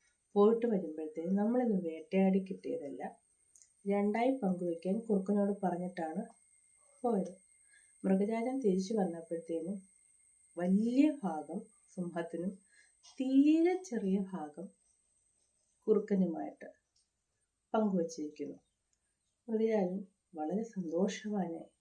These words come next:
എന്നിട്ട് കുറുക്കനോട് ചോദിച്ചു, "ഇത്ര ഭംഗിയായി പങ്കുവയ്ക്കാൻ കുറുക്കനെ പഠിപ്പിച്ചത് ആരാണ്?"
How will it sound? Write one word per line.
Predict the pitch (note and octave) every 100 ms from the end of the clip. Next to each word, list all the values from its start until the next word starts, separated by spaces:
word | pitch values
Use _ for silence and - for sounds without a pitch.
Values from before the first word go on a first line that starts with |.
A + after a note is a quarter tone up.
| _ _
എന്നിട്ട് | E3 F3
കുറുക്കനോട് | G3 F#3 E3 E3+ F3+ F#3
ചോദിച്ചു, | F#3+ D#3+ C#3 - - G3 _ _ _ _ _
"ഇത്ര | A3+ A3 B3 B3
ഭംഗിയായി | G#3+ G#3+ A#3 C#4 C4+ A3+ A3
പങ്കുവയ്ക്കാൻ | F#3 D#3 D#3+ E3 - - - - _
കുറുക്കനെ | F3+ F#3 E3+ F#3
പഠിപ്പിച്ചത് | F#3+ - - - D#3+
ആരാണ്?" | D3+ D3 D3 C#3+